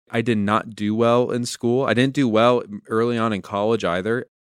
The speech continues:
And there were lots and lots of people who were more intelligent. This actually goes to a, a different thing, which is related. I've heard this actually has something to do with the difference between Western parenting and Eastern, like Asian parenting,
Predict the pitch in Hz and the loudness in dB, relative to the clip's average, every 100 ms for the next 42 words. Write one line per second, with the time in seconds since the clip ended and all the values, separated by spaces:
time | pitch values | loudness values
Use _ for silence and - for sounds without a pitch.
0 | _ - 123 127 143 113 107 127 156 151 | _ -4 0 4 4 4 2 -4 -6 -2
1 | 135 127 - 117 113 101 95 98 107 98 | -2 -2 -4 -6 -4 -2 -2 -2 -2 -2
2 | 151 165 104 - 120 170 247 190 156 151 | 0 2 0 -4 -4 -2 0 0 2 2
3 | 131 113 104 104 160 113 - 98 101 113 | 2 0 0 -2 -2 -4 -4 -4 -4 -6
4 | 101 98 120 156 90 - _ _ 113 147 | -4 -2 -2 -2 -4 -8 _ _ -6 -4
5 | 190 120 - 95 101 101 95 101 98 92 | -2 -2 -4 -6 -8 -6 -4 -4 -4 -6
6 | 104 95 87 104 92 - - - - - | -8 -10 -10 -6 -6 -6 -18 -20 -20 -4
7 | 98 104 - 101 101 101 95 95 92 - | -2 -2 -4 -6 -4 -6 -6 -8 -8 -6
8 | 90 85 - 98 - 78 76 - 92 90 | -8 -8 -8 -8 -6 -10 -10 -4 -4 -4
9 | 85 82 78 - 76 | -8 -10 -10 -12 -14